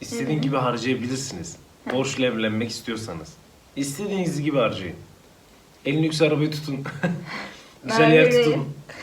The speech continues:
Speaker 2: Bey. <laughs>
Speaker 1: Ya önemli olan yer, giydiğin kıyafet, gelinlik değil. Anlaşabiliyorsan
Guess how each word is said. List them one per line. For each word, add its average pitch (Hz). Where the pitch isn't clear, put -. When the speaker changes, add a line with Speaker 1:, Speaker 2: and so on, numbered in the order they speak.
Speaker 2:
Bey. 302
<laughs> -
Speaker 1:
Ya 156
önemli 175
olan 185
yer, 147
giydiğin 139
kıyafet, 139
gelinlik 139
değil. 139
Anlaşabiliyorsan 180